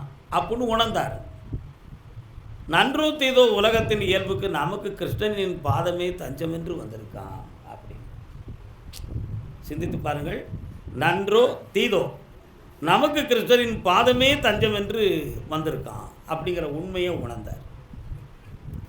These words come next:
இப்படி சிந்தனை செய்து கொண்டே இருக்கும் பொழுது ஒரு நமக்குள்ளே ஒரு சின்ன எண்ணம்,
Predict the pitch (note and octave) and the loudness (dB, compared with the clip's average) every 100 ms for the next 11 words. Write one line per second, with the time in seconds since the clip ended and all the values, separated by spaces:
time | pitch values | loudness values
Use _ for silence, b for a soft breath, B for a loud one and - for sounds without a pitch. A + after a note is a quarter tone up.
0 | - - - - - - - - - - | -16 -18 -16 -14 -14 -12 -10 -10 -10 -8
1 | A3+ A#3+ A#3+ B3+ D#4 D4 C4 B3 A#3 A#3 | -6 -2 0 4 4 4 2 0 2 4
2 | B3 A3 G#3+ G#3+ G#3+ A#3+ F3+ G3 - - | 6 4 0 0 0 0 0 -2 -6 -16
3 | - - - - - - F3 F3 F#3+ G#3+ | -20 -20 -20 -18 -14 -8 -8 -6 -6 -2
4 | A3 A3 F#3+ E3+ D#3+ C#3+ C3 B2 A#2 A#2 | 0 2 2 0 -2 -4 -4 -6 -8 -14
5 | - | -16